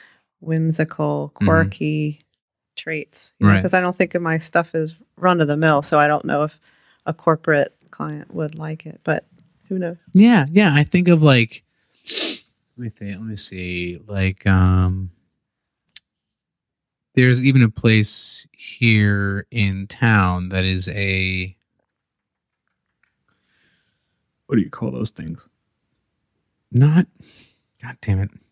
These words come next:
Speaker 1: When I had, um, you know, I have a couple different directions I'm going.
Speaker 2: Yeah.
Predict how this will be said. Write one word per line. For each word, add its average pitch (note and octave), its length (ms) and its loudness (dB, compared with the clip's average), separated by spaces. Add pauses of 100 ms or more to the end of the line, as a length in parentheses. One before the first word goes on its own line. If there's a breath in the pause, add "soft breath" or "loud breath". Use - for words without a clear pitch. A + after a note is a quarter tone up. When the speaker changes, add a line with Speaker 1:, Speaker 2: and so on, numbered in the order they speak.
(500 soft breath)
Speaker 1:
When F#3+ 140 0
I F#3 60 0
had, G3 340 -2
um, E3 340 0 (320)
you F3 80 -2
know, D#3+ 60 2
I D#3 40 0
have D3+ 280 0 (220)
a - 40 -20
couple E3 260 -4
different - 300 -8
directions F3 440 -8
I'm F#3+ 100 -2
going. A3 200 4
Speaker 2:
Yeah. G#2 140 4